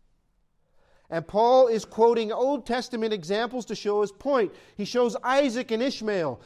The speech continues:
Isaac was the son of promise, God's work, the impossible one by the flesh, that Abraham had to believe in by faith, not Ishmael.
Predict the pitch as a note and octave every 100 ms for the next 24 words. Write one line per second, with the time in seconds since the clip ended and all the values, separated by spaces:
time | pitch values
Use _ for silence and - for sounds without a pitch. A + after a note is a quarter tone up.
0 | - _ A3 C4 C#4 C4 - C4+ G3+ A3+
1 | - B3 B3+ B3 - - B3 C4+ C4+ G#3+
2 | - - - D3 G3 A#3+ C#4 C4+ F#3+ G3
3 | F#3 D3+ G#3 A3+ A3 - B3 D4 - A#3
4 | G3 F3 D3+ A#2 A2+ C#3+ D3+ C#3+ G3 E3+
5 | G2 - - - _ _ _ _ - G#3+
6 | A#3+ C#4+ C4 A#3+ B3+ B3 B3+ G3 G#3 A#3+
7 | D4 B3+ G#3 F#3+ G#3+ G#3 D#4+ C4 C#3 -
8 | - _ _ _ _ _ _ - D#3 G#3
9 | G#3 C3 G2